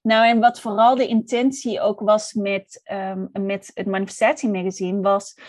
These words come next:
je hebt zoveel teachers, zoveel mensen die vertellen over de wet van de aantrekkingskracht, over manifesteren. Ehm, en ik wilde heel graag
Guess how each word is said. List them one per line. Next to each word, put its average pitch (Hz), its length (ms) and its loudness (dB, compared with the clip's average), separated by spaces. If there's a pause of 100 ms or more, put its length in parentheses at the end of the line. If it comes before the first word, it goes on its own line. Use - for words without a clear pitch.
(180)
je 220 80 0
hebt 208 180 -2
zoveel 302 540 2
teachers, 269 680 -4
zoveel 269 380 2
mensen 233 500 0
die 208 120 -2
vertellen 240 440 -2
over 233 300 0
de 196 60 0
wet 196 200 -6
van 202 120 -8
de 202 80 -8
aantrekkingskracht, - 960 -8
over 269 260 2
manifesteren. 196 960 -4 (520)
Ehm, 196 320 -6 (180)
en 214 280 0
ik 277 180 0
wilde 233 260 2
heel 208 420 2
graag 247 460 -2